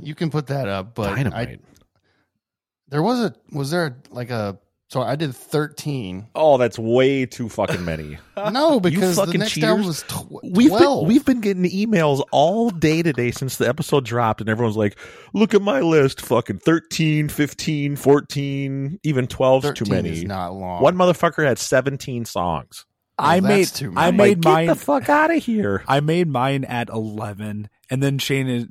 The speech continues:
Speaker 3: he, he texts me and he's like, "All
Speaker 2: I
Speaker 3: right."
Speaker 2: capped your ass at ten.
Speaker 3: He's like, "I'm capping at ten." I'm like, "I already made it.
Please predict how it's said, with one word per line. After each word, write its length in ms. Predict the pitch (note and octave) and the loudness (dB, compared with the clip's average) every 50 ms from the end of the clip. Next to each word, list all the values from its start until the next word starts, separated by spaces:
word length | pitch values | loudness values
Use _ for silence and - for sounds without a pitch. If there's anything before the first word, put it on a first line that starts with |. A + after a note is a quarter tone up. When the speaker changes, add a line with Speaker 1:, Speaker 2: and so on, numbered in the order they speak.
| E2+ | -10
Speaker 3:
he, 440 | - A#2 A#2+ B2 B2 A#2+ A#2 A2+ G#2+ - | -10 -8 -6 -4 -4 -4 -4 -6 -8 -10
he 160 | - A#2 A#2 | -10 -10 -10
texts 320 | A2 - C3 B2 A#2+ - - | -8 -6 -6 -6 -6 -6 -6
me 140 | A#2 A2+ | -6 -6
and 100 | A2 A2 | -4 -4
he's 180 | A2 A2 A2+ A2 | -4 -4 -4 -4
like, 240 | A2 A2 A2+ A2 G#2+ | -6 -6 -6 -6 -6
"All 60 | A2 A#2+ A#2+ | -4 -4 -2
Speaker 2:
I 80 | A2+ A2 | -2 -2
Speaker 3:
right." 60 | A2 | -4
Speaker 2:
capped 320 | A2 - D3 C#3 - - | -2 -2 -2 -2 -2 -2
your 80 | - B2 | -2 -2
ass 180 | D3 E3+ - - | -2 -2 -4 -8
at 80 | A2+ | -10
ten. 280 | - - C#3 F#3+ A3 G3+ | -6 -6 -6 -4 -2 0
Speaker 3:
He's 160 | D#3 F3 D#3+ | 2 2 4
like, 120 | D#3 D3+ C#3+ | 4 4 2
"I'm 100 | D#3 D3 | 2 0
capping 280 | - E3+ E3 D3+ E3 D3+ | 2 0 0 0 0 -2
at 120 | C3 - | -2 -4
ten." 160 | - F3 F#3+ | -2 -2 -2
I'm 100 | F#3 E3+ | 0 2
like, 160 | E3+ E3+ E3 | 2 0 0
"I 120 | D3+ D3+ F#3 | 2 2 2
already 340 | G3 A3 A3 A3 G#3 G3+ F3+ | 4 4 4 2 2 2 0
made 360 | E3 E3+ G3 A3 C#4+ D#4 A#3+ | 2 2 2 2 2 2 2
it. 200 | D#3+ C3 B2 | 2 0 -2